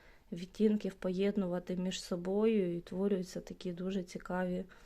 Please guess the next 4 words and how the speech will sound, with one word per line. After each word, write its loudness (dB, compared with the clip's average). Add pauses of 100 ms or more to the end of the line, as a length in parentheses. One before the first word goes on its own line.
(400)
м, -4
кольорові 0
рішення, 2
і -4